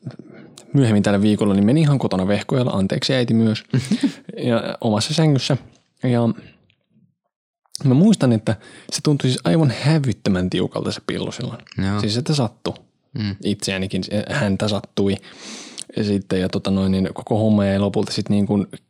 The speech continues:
Speaker 1: kesken, kun se oli semmoista tuskallista tuherrusta.
Speaker 2: Okei.
Speaker 1: Se touhu. <clears throat> No sitten, tuli viikonloppu siinä. Ja tota, aina on ollut perjantai-siivouspäivä.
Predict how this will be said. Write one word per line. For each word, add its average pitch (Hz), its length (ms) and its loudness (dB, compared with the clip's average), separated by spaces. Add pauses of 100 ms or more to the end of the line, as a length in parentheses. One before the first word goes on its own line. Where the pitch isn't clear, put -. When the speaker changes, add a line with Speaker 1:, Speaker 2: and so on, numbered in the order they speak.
(300)
Speaker 1:
kesken, 101 400 -2
kun - 100 -6
se - 80 -2
oli 92 80 0
semmoista 90 280 -2
tuskallista 107 520 0
tuherrusta. 90 680 -4 (220)
Speaker 2:
Okei. 98 300 -6 (480)
Speaker 1:
Se - 140 -10
touhu. 98 340 -2 (140)
<clears throat> - 340 0 (260)
No 123 80 2
sitten, 147 340 -2 (180)
tuli 160 160 0
viikonloppu 98 400 0
siinä. 87 200 -2 (1000)
Ja 107 180 2
tota, - 420 -4 (1000)
aina 143 300 4 (200)
on 107 120 4
ollut 95 200 0
perjantai-siivouspäivä. - 880 -2